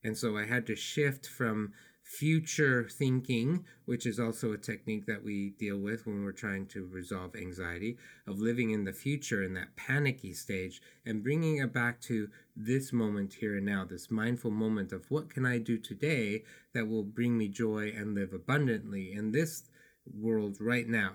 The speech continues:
that will, I can live in peace in this world. And I had to train myself how to do that, because there were several mom-, several times that I would wake up in the middle of the night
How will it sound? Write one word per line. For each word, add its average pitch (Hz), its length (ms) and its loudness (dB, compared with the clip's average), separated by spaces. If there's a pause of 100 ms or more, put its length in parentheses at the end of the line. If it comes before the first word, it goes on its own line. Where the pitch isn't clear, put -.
that 104 160 -8
will, 110 320 -2
I 113 80 0
can 113 240 0
live 113 160 2
in 101 140 0
peace 101 320 -4
in 107 200 -8
this 107 280 -4
world. - 300 -14 (360)
And 110 80 -2
I 110 40 -4
had 147 200 4
to 139 80 2
train 202 460 2
myself 101 640 0 (240)
how 123 180 2
to 107 100 0
do 151 200 2
that, 104 240 0 (240)
because 135 260 2
there 135 120 6
were 135 80 4
several 175 420 2
mom-, 143 500 4
several 180 460 0
times 143 560 2 (320)
that 117 220 4
I 120 100 4
would 113 220 0
wake 151 200 4
up 131 220 2 (540)
in 170 460 4
the 160 120 6
middle 160 260 6
of 151 100 4
the 147 100 4
night 151 320 4